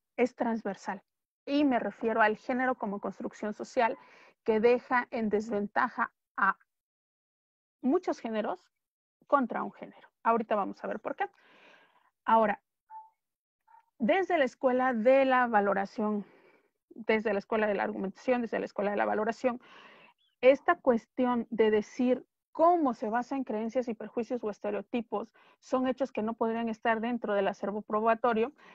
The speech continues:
se mueve dentro del marco de los sesgos de confirmación que tienen los operadores jurídicos.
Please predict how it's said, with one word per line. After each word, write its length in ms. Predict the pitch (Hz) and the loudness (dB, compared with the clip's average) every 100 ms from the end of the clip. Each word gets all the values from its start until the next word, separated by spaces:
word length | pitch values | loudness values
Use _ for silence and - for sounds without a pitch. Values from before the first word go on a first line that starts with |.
| - - _ | -20 -20 _
se 240 | - 269 | 2 6
mueve 440 | 262 277 294 294 277 | 6 6 6 4 4
dentro 300 | 240 220 226 | 0 0 0
del 140 | 226 | 0
marco 300 | 226 233 - | 0 0 0
de 60 | 233 | 0
los 180 | 208 | 0
sesgos 360 | - 220 226 226 | -2 -4 -2 -2
de 120 | 220 | -4
confirmación 960 | 214 214 208 - 220 208 202 185 247 262 - _ _ _ _ _ | -2 -2 -2 -2 0 0 -2 -4 -4 -6 -8 _ _ _ _ _
que 140 | - 240 | 2 2
tienen 480 | - 277 302 294 247 | 2 2 4 2 0
los 160 | 214 | -2
operadores 600 | 208 - 208 196 208 196 | -6 -4 -2 0 -2 -4
jurídicos. 680 | - 196 185 - - - - | -6 -8 -8 -12 -20 -20 -20